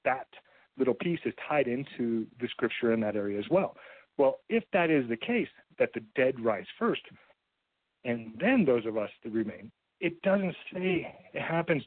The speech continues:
directly afterwards. It doesn't say that the dead will rise and then, boom, the rest of us are taken up. Could be a period of time that mixes in that. And this is where I think we're gonna run into trouble, because if this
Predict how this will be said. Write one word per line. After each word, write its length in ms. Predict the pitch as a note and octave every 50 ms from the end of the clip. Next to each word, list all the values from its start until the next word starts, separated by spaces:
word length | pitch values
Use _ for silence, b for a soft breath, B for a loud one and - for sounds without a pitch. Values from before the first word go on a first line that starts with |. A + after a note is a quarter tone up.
| _ -
directly 640 | B2 A2+ A2+ C3 C#3+ C#3 - - C3+ A#2+ A#2+ - - -
afterwards. 480 | B2+ G2 - - - - - F#2 F2 _ _ _ _ _ _ _ _ _ _ _ _ _ _ _ _ _ _ -
It 80 | C3 C#3
doesn't 320 | E3+ F3+ F3+ F#3+ F3+ E3 - - -
say 280 | G#3 G#3 F3 C#3+ B2 B B B B -
that 120 | B2 -
the 80 | - A2
dead 180 | - D3+ D3+ D#3
will 120 | D3 B2+
rise 260 | B2 B2+ B2 B2 B2 - -
and 100 | A#2+ A#2+
then, 120 | G#2+ G#2+
boom, 280 | A2+ G#3+ B3+ A3+ A2+ - - _ _
the 60 | - A#2+
rest 200 | E3 A3 - -
of 80 | C#3+
us 120 | C3 A#2+ -
are 60 | C3
taken 300 | - C3 A#2 - F3+ A#3
up. 120 | G#3+ - - b b b b b
Could 240 | - - G3 F#3+ G3
be 140 | F#3+ E3
a 40 | C#3+
period 340 | - - C3 A#2+ A2 A2 G2+
of 60 | G2 - - - - -
time 300 | G#3 G3 D#3+ A2 F#2 - - - _ -
that 120 | - A2
mixes 340 | A#2+ C3 C#3+ C#3 - D#3+ D3+
in 140 | G#3 C4+ B3
that. 200 | - - - - _ - _ b b b b b b -
And 180 | C3+ C3+ C#3+ E3+
this 80 | F#3 - -
is 100 | G#3 E3+ D#3
where 500 | D#3 D#3+ E3+ E3 E3 D#3+ D#3 D#3 C3+ - - - - - - _ _ _ _ _ _ _ -
I 60 | A#2+
think 260 | - - D#3 D3+ - -
we're 100 | C#3+ B2
gonna 240 | B2+ B2 A#2+ A#2
run 180 | A2 A2+ A2 A2
into 180 | G#2+ G#2 A2 A2+
trouble, 440 | - - - C4 B3 - - - _ B B B B B B B B B _
because 340 | - C3 - - E3+ D#3 C#3+ - - - -
if 200 | - A3 - F2+ - - - - _ _ _ _ _ _ -
this 160 | D#3 F3 F3+